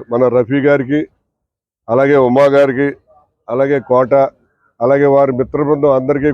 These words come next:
కూడా మరి హృదయపూర్వకమైనటువంటి అందరికీ ధన్యవాదాలు, శుభాకాంక్షలు తెలియజేస్తూ,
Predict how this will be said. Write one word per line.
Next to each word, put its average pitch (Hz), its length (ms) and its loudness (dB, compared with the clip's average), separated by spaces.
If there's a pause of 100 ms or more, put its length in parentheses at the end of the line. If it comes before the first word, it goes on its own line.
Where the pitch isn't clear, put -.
కూడా 139 200 2 (960)
మరి 127 180 0
హృదయపూర్వకమైనటువంటి 151 1080 0 (1600)
అందరికీ 143 320 0 (100)
ధన్యవాదాలు, 143 640 0
శుభాకాంక్షలు 135 680 -2
తెలియజేస్తూ, 131 480 -4